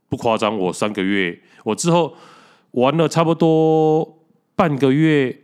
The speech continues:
王国之泪就出来了，那我就先买了。而且，诶，王国之泪出来了，我就先去买。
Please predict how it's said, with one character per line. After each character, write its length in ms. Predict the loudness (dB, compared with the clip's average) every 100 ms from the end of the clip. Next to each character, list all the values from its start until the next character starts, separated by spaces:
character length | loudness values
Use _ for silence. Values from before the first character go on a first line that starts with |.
| _
王 160 | -2 2
国 140 | 2 2
之 100 | 2
泪 80 |
就 100 | 2
出 240 | 0 0 0
来 120 | 0
了， 200 | -2 -6
那 80 | -2
我 60 | 0
就 100 | 0
先 240 | 0 -2
买 400 | -2 -2 -2 -4 -6
了。 140 | -8
而 80 | -4
且， 100 | -2
诶， 120 | -2 -2
王 100 | -2
国 80 |
之 100 | -2
泪 60 | -2
出 140 | 0 0
来 60 |
了， 60 | 0
我 60 |
就 100 | -2
先 200 | -2 -2 -4
去 100 | -4
买。 260 | -6 -8